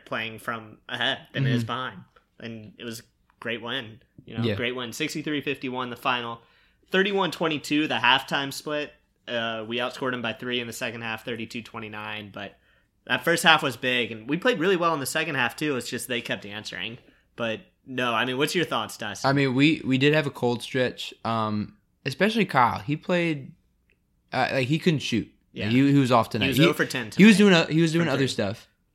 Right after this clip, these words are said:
Speaker 2: He
Speaker 1: Oh,
Speaker 2: was,
Speaker 1: he
Speaker 2: he was playing
Speaker 1: did a
Speaker 2: defense
Speaker 1: great
Speaker 2: really well.
Speaker 1: job.
Speaker 2: He was hustling.
Speaker 1: He had two good
Speaker 2: Um,
Speaker 1: baseline drives.
Speaker 2: he had five rebounds and, uh, three assists, no turnovers. So he played well.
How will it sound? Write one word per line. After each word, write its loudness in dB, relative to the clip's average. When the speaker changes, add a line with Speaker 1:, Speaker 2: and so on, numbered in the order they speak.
Speaker 2:
He 2
Speaker 1:
Oh, 8
Speaker 2:
was, 4
Speaker 1:
he 2
Speaker 2:
he 8
was 8
playing 4
Speaker 1:
did 6
a 8
Speaker 2:
defense 0
Speaker 1:
great 4
Speaker 2:
really 6
well. 6
Speaker 1:
job. 2
Speaker 2:
He 4
was 2
hustling. 2
Speaker 1:
He -2
had 0
two 0
good 6
Speaker 2:
Um, -4
Speaker 1:
baseline 0
drives. 0
Speaker 2:
he 8
had 6
five 6
rebounds 0
and, -4
uh, -2
three 0
assists, -2
no 0
turnovers. -4
So 2
he -2
played 4
well. 4